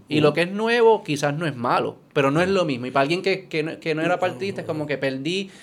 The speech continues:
Speaker 2: Right.
Speaker 1: perdí un organismo que está protegiendo los valores.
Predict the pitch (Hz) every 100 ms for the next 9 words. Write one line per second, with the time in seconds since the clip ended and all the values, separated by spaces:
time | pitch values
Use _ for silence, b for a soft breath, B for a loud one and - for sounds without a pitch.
0 | B - 113 160 156 170 185 190 185 185
1 | 170 151 131 - 135 151 151 147 156 151
2 | 139 120 110 113 117 135 117 113